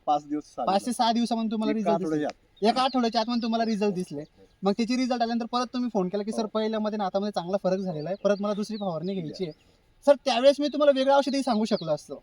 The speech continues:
Speaker 1: हो.
Speaker 2: पण त्यावेळेस परत म्हटलं की "सर नाही,
Speaker 1: नाही,
Speaker 2: ज्याचा
Speaker 1: तेच
Speaker 2: रिझल्ट
Speaker 1: कंटिन्यू
Speaker 2: आलाय
Speaker 1: करा.
Speaker 2: तेच कंटिन्यू करा."
Speaker 1: हो.
Speaker 2: म्हणजे पहिल्यांदा पण आपण याचीच फवारणी काढली
Speaker 1: हो.
Speaker 2: आणि दुसऱ्यांदा सुद्धा.
Speaker 1: तेच
Speaker 2: सर,
Speaker 1: कंटिन्यू करा.
Speaker 2: वेगळ्या काही औषध घ्यायची गरज पडली का?
Speaker 1: नाही, नाही, नाही.
Speaker 2: वाढसाठी वेगळं घ्यायची गरज
Speaker 1: नाही,
Speaker 2: पडली का?
Speaker 1: नाही.
Speaker 2: फुटव्यांसाठी वेगळं घ्यायची गरज पडली
Speaker 1: नाही,
Speaker 2: का?
Speaker 1: नाही.
Speaker 2: क्वालिटीसाठी वेगळं घ्यायची गरज
Speaker 1: नाही.
Speaker 2: पडली का? फुलांसाठी वेगळं?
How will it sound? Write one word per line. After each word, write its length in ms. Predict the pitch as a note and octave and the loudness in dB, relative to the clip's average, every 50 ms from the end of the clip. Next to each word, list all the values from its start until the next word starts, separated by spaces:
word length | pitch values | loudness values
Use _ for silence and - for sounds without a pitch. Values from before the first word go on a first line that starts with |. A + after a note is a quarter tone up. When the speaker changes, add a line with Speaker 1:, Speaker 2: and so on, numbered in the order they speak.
| - - | -16 -20
Speaker 1:
हो. 140 | G2+ - _ _ _ _ _ - | -20 -20 _ _ _ _ _ 0
Speaker 2:
पण 100 | G#3 A3 | 0 2
त्यावेळेस 260 | A3 B3 C4 C4+ C4 | 4 4 4 4 6
परत 280 | - C#4 D4 D4+ D4 | 8 8 8 8 8
म्हटलं 220 | C#4+ C#4 B3 C4 C4 | 6 0 2 0 0
की 80 | C#4 | 2
"सर 160 | C4 - C4+ C4+ | 4 4 4 4
नाही, 160 | C#4 D4 A#3+ | 4 0 0
Speaker 1:
नाही, 140 | - - - | 2 2 2
Speaker 2:
ज्याचा 180 | - - B3+ | 2 2 2
Speaker 1:
तेच 80 | B3+ C4+ | 0 0
Speaker 2:
रिझल्ट 160 | C4 B3 C4+ | 2 4 4
Speaker 1:
कंटिन्यू 240 | C4 C4 B3+ F#3 - | 4 4 4 4 4
Speaker 2:
आलाय 120 | C4 C4+ | 4 2
Speaker 1:
करा. 400 | - - - _ _ _ - - | 2 0 -4 _ _ _ -8 -2
Speaker 2:
तेच 140 | B3 C4+ C#4 | 0 0 0
कंटिन्यू 500 | - - C4+ A#3+ A#3 B3 B3 A3 A3 G3+ | 4 4 4 4 4 2 4 4 4 2
करा." 200 | D#3+ D#3+ C#3+ B2+ | 2 2 0 0
Speaker 1:
हो. 160 | - - - _ _ - | -2 -6 -12 _ _ 4
Speaker 2:
म्हणजे 180 | F#3 A3 G#3+ B3+ | 4 4 4 4
पहिल्यांदा 460 | - - B3 B3+ C4 C#4 C4+ C#4 C#4+ | 0 2 2 4 6 6 6 6 6
पण 140 | C#4+ C#4 C4+ | 4 4 4
आपण 260 | C4+ C4+ C#4 A#3+ A#3 | 2 2 2 2 0
याचीच 260 | A#3+ - D4 D#4 - | 0 0 -2 -2 2
फवारणी 360 | - B3+ A#3 A#3 A3+ B3 B3+ | 4 4 6 6 6 4 2
काढली 280 | A#3+ B3+ B3+ B3 B3 C#4+ | 2 2 0 0 -2 -4
Speaker 1:
हो. 200 | D#4 - - - | -4 -8 -6 0
Speaker 2:
आणि 160 | G3 G3+ A3+ | 0 2 2
दुसऱ्यांदा 360 | G3+ C4 A#3+ - B3 A#3+ B3 | 2 0 0 0 0 -2 -2
सुद्धा. 320 | B3 A#3+ G3+ F3 A3 B3 D4+ D4 _ _ - _ - - - - - - - | -2 -4 -2 2 2 2 2 2 _ _ -20 _ -20 -20 -20 -20 -16 -10 -8
Speaker 1:
तेच 120 | D4+ - | 2 8
Speaker 2:
सर, 80 | - D4 | 10 10
Speaker 1:
कंटिन्यू 240 | C4 G#3+ G3 F#3 A3+ | 10 8 6 2 2
करा. 60 | B3 | 4
Speaker 2:
वेगळ्या 260 | A#3+ A3+ C#4 D4 C#4+ | 6 8 8 8 8
काही 280 | D4 D4+ D4+ D4 C#4+ C4+ | 8 4 2 2 2 2
औषध 220 | B3 C4 A#3+ C4+ | 2 2 0 0
घ्यायची 260 | A3+ A#3+ A3 F#3+ A3+ | 0 0 2 2 2
गरज 160 | G#3 G#3+ G#3+ G3+ | 2 2 2 2
पडली 320 | - G3+ F3+ D#3+ D3 C3+ | 0 -2 -2 -2 -4 -6
का? 100 | B2 B2+ D3 | -6 -2 0
Speaker 1:
नाही, 140 | E3 F3+ A3+ | 2 2 2
नाही, 180 | C4+ A3+ G2+ | 2 0 -4
नाही. 120 | F#2 - - F3 | -10 -10 -8 0
Speaker 2:
वाढसाठी 520 | E3+ F#3 G#3 A3 C4 C4+ C#4 A#3+ A3+ A#3+ | 4 6 6 6 6 2 0 -2 0 0
वेगळं 200 | A#3 A#3 B3 B3 | 0 0 0 0
घ्यायची 240 | B3 A3+ F#3+ E3+ G#3+ | 0 0 0 0 0
गरज 80 | G3 G3+ | 0 0
Speaker 1:
नाही, 140 | G#3+ - - | 0 -2 -2
Speaker 2:
पडली 260 | G#3 G3+ G3 G3+ G3 | -2 -2 0 0 -2
का? 100 | G3 - | -2 -2
Speaker 1:
नाही. 80 | G#3 - | 0 0
Speaker 2:
फुटव्यांसाठी 460 | G3 - A3 A#3 A#3+ A#3 A3+ G3 G#3+ | 0 0 0 -2 0 0 0 0 0
वेगळं 200 | G#3 G3+ G#3 G#3+ | 0 0 0 0
घ्यायची 240 | G#3+ G3 F3 - F#3+ | -2 -2 -4 -4 -4
गरज 220 | F3 F3+ F3+ F3+ | -4 -4 -6 -6
पडली 320 | - - F#3 F3+ F#3 F3+ F#3 | -6 -6 -6 -4 -4 -2 -4
Speaker 1:
नाही, 100 | F#3+ G3 | -4 -4
Speaker 2:
का? 40 | F#3+ | -2
Speaker 1:
नाही. 120 | G3+ F#3+ | -4 -2
Speaker 2:
क्वालिटीसाठी 460 | - G3 F#3+ G3+ F#3+ A#3 A3 G#3 G3+ G3+ | 0 0 0 0 -2 -2 -4 -2 -2 0
वेगळं 180 | F#3+ F#3 G#3 | 0 0 0
घ्यायची 240 | G#3 F#3+ D#3+ D3+ F3 | -2 -2 -4 -6 -10
गरज 120 | E3 E3 | -10 -10
Speaker 1:
नाही. 140 | E3+ E3+ - | -10 -8 -8
Speaker 2:
पडली 200 | E3+ E3+ E3+ F3+ | -8 -8 -6 -4
का? 80 | F#3 G3 | -4 -4
फुलांसाठी 440 | - F#3 F3+ G3+ G#3+ G#3 F#3+ F#3 F#3 | -2 -2 -2 0 0 0 -2 -2 -2
वेगळं? 240 | F3+ E3+ F3 F3+ | -4 -4 -6 -10